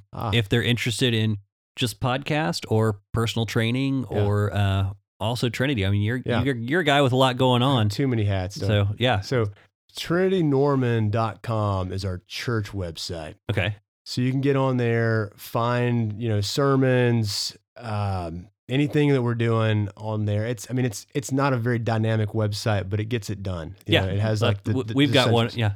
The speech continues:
Speaker 2: Yeah. Yeah. We got one of those for, for Raven Creek. So
Speaker 1: If you,
Speaker 2: it's
Speaker 1: yeah, if you wanna know where we meet, th-, it's, it's three two four West Main Street, Common Ground, ten thirty every Sunday.
Speaker 2: Okay.
Speaker 1: We got various, if you're,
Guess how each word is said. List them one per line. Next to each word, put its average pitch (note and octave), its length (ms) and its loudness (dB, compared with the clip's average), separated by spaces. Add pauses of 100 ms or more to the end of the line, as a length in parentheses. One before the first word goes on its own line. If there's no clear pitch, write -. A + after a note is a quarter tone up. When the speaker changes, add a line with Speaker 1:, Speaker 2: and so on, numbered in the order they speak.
(120)
Speaker 2:
Yeah. B2 80 2
Yeah. B2 80 2
We D#3 80 2
got D#3+ 160 4
one C3+ 120 4
of B2+ 60 4
those B2+ 180 6
for, A2+ 240 2
for A2+ 240 0
Raven A2+ 340 4
Creek. G2+ 320 -2
So F3 160 2
Speaker 1:
If - 140 0
you, - 60 4
Speaker 2:
it's C3+ 180 -2
Speaker 1:
yeah, C3+ 300 2
if A#2 220 -4
you C#3 80 2
wanna D#3+ 240 4
know D3 220 4
where C3+ 420 2
we C#3+ 200 2
meet, B2 640 0 (100)
th-, G#2 140 -6
it's, G#2+ 440 -6
it's A2+ 260 -8
three C3+ 320 -2
two C#3 240 -2
four B2 680 0 (380)
West A#2 360 -2
Main A#2 360 2
Street, G2 520 -2 (200)
Common B2+ 380 -2
Ground, F#2 560 -2 (100)
ten C3 260 -2
thirty A2 360 0
every F#2+ 200 -2
Sunday. E2+ 600 -6 (560)
Speaker 2:
Okay. G#2 160 -4
Speaker 1:
We B2 120 -2
got B2 200 0
various, A#2 420 0
if G#2+ 200 -8
you're, A2 140 -2